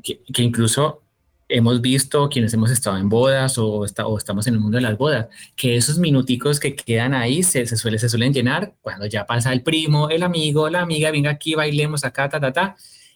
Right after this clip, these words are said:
y como que se, y como que sin dar como, como ese salto,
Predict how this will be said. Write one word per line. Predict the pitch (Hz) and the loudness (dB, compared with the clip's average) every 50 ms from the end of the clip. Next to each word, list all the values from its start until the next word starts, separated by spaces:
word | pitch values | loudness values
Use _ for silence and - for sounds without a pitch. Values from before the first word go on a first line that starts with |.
| _ _ _ | _ _ _
y | - 160 156 151 143 | -2 0 0 0 2
como | - 147 139 135 | 2 2 2 2
que | 135 | 2
se, | 135 143 139 135 139 - _ | 0 0 0 -2 -2 -6 _
y | 143 | -8
como | 143 165 156 156 147 | -4 -2 0 0 0
que | - 156 160 - - _ _ _ _ _ _ _ _ _ _ _ - - _ _ _ _ | 0 -2 -4 -4 -8 _ _ _ _ _ _ _ _ _ _ _ -20 -20 _ _ _ _
sin | 185 - - 180 170 165 156 | -2 0 2 2 2 4 4
dar | 147 160 156 160 151 | 2 2 0 -2 -2
como, | - 190 196 190 180 170 143 | 0 2 2 2 2 0 0
como | - 156 143 139 135 | 0 0 2 2 2
ese | 135 127 - 165 | 2 0 0 0
salto, | - - 180 185 180 180 180 214 226 233 226 | 0 0 0 0 0 0 0 0 0 0 -2